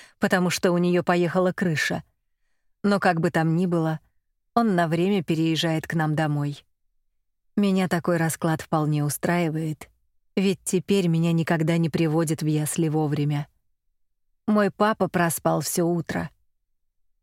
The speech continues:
Он спит на зелёном раскладном диване в гостиной. Видимо, спать в кровати, которую они когда-то делили с мамой, слишком неприятно. Каждое утро я встаю ни свет ни заря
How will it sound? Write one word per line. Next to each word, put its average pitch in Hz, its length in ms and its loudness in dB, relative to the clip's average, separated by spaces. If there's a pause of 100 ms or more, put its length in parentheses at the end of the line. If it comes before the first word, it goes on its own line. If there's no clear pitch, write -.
(280)
Он 196 200 2
спит - 360 -2
на 175 140 0
зелёном 175 440 2
раскладном 170 580 0
диване 165 420 2
в 156 60 -2
гостиной. 160 800 -2 (500)
Видимо, 175 380 0
спать 175 320 -2
в - 60 -12
кровати, 175 500 0
которую 165 540 0
они 170 200 0
когда-то 165 480 0
делили 160 380 0
с - 140 -4
мамой, 165 420 0 (220)
слишком 165 480 0
неприятно. 160 720 -2 (1120)
Каждое 190 500 0
утро 196 280 0
я 175 160 2
встаю 185 320 0
ни 180 120 2
свет 180 320 0
ни 180 120 0
заря 170 420 0